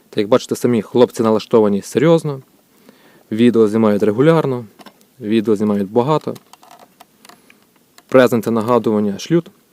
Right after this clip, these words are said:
Так що не забуваємо, підписуємося і слідкуємо. Скоро хтось виграє двісті доларів. Також хочу сказати, що це буде перший розіграш, але не останній.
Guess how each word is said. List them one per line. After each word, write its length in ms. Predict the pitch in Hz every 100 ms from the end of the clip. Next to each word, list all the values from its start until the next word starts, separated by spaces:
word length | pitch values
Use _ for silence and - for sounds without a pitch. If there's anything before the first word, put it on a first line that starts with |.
| - -
Так 200 | - 135
що 220 | - 120 98 -
не 160 | 113
забуваємо, 540 | 110 113 127 151 147 131 -
підписуємося 840 | 110 - 160 147 143 135 - - - _ _ _ - _ -
і 160 | -
слідкуємо. 640 | 139 123 - 120 107 98 98 - _ - _ _ _ _ _ _
Скоро 340 | - - 160
хтось 240 | 147 - -
виграє 300 | 110 110 101
двісті 340 | 110 143 -
доларів. 360 | 104 98 95 87 - - _ _ _ _ _ -
Також 260 | 143 143
хочу 220 | - -
сказати, 380 | - 131 131 123
що 100 | -
це 100 | 123
буде 180 | 123 113
перший 360 | - 123 - 147
розіграш, 460 | 156 160 180 - _ - -
але 200 | 123 131
не 100 | 127
останній. 500 | 123 - 107 98